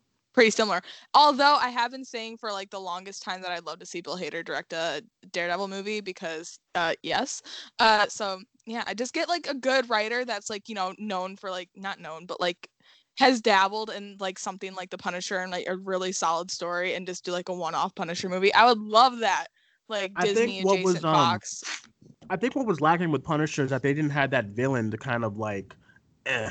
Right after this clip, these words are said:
Speaker 2: you know what I mean?
Speaker 1: Yeah,
Speaker 2: Like,
Speaker 1: they didn't have their
Speaker 2: Punisher,
Speaker 1: Kingpin.
Speaker 2: Punisher is a good character, but, like, you gotta have that villain to kinda counterpart. It was just, like, a guy in a suit, and then, like, his face got messed up in the next season,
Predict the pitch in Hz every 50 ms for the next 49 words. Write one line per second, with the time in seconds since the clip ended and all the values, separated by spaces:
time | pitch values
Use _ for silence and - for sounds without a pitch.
0 | - - - - 156 165 180 185 180 175 170 165 170 175 180 175 151 131 131 196
1 | 202 208 220 226 202 202 214 196 202 220 226 214 - - 214 208 196 180 165 151
2 | - 156 160 175 190 _ _ _ _ _ _ - - 202 220 220 240 220 190 170
3 | 160 131 160 151 139 - - 156 147 147 147 143 139 - - - 127 117 110 104
4 | 101 - - - - - _ 160 147 127 139 135 120 - 135 165 160 156 151 143
5 | 151 143 135 131 139 131 120 98 98 107 131 143 143 139 123 110 - - 131 123
6 | 120 107 110 - - 139 135 127 123 110 117 - - 127 113 110 107 101 90 -
7 | _ _ _ _ - - 151 170 165 190 190 196 170 147 117 131 127 131 139 135
8 | 127 123 - - - 123 123 120 - - - 123 123 127 123 123 123 120 127 127
9 | 113 - 123 117 113 113 123 113 107 107 110 - - - 101 104 107 101 - 110
10 | 104 104 104 104 101 101 - - - 101 104 104 101 101 101 98 95 98